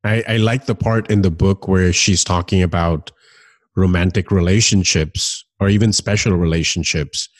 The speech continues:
And she's like, "We have constructed in this society, everyone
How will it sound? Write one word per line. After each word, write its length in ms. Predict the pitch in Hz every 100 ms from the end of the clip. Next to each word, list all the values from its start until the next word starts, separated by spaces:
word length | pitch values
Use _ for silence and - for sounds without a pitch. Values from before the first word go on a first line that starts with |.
| - - _ _ _
And 100 | 98
she's 220 | - 104 101
like, 240 | 95 92
"We 180 | 98 98
have 560 | 92 104 107 104 101 - _ _ _ _ -
constructed 1000 | 101 92 - 113 107 _ 95 82 78 - _
in 200 | 101 95
this 160 | 87 87
society, 960 | - 85 - 87 90 87 80 73 69 - _ _ _ _ _ _ _ _
everyone 800 | 104 113 104 107 95 92 82 85